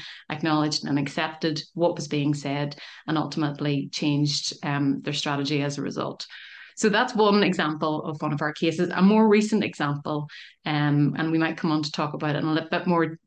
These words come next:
detail later on, but it's what we call our Clean Air Challenge, um, which, in which we have supported Friends of the Earth N I, um, and again, that started with a pro bono, um, an application for pro bono support where they came to us in twenty eighteen and said, "Look,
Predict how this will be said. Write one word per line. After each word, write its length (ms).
detail 460
later 320
on, 260
but 160
it's 240
what 160
we 160
call 240
our 240
Clean 200
Air 500
Challenge, 640
um, 540
which, 340
in 220
which 180
we 160
have 120
supported 460
Friends 360
of 120
the 140
Earth 200
N 200
I, 320
um, 640
and 140
again, 500
that 200
started 460
with 200
a 80
pro 180
bono, 420
um, 560
an 120
application 500
for 180
pro 280
bono 260
support 580
where 100
they 100
came 340
to 100
us 160
in 300
twenty 420
eighteen 260
and 140
said, 180
"Look, 160